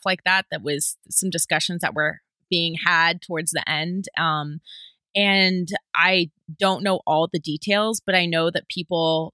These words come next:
I have friends that worked for him, that it got so complicated and messy that they, like, they were out. So, um, I think, you know, that's another, that's a whole nother conversation, but, like, profiting off someone's image when they're gone, like, the consent involved, you know,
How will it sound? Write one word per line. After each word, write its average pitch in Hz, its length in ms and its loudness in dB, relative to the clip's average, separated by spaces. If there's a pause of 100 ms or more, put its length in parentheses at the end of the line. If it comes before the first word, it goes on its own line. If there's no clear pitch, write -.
I 185 80 2
have 175 120 -2
friends 175 240 0
that - 160 -4
worked 160 260 -6
for 208 140 -4
him, 220 360 0
that 170 180 0
it 175 120 -4
got 165 160 0
so 170 240 0
complicated 160 680 -4
and 151 120 -8
messy 151 460 -4
that 156 120 -10
they, 143 140 0
like, 120 260 -12 (480)
they 160 80 -4
were 143 140 0
out. 135 300 0 (560)
So, 170 600 4
um, 160 560 0
I 180 80 0
think, 240 240 2 (100)
you 254 140 0
know, 262 160 4
that's 294 240 4
another, 320 280 6 (180)
that's 392 160 4
a 392 40 2
whole 349 160 4
nother 269 180 2
conversation, 202 560 2
but, 165 120 -2
like, 160 180 2
profiting 180 420 2
off 165 120 2
someone's 175 340 0
image 165 300 -2
when 160 120 -2
they're 156 120 2
gone, 233 600 6
like, 170 280 0
the 175 80 -4
consent 226 540 0
involved, 196 840 4
you 190 120 0
know, 170 560 2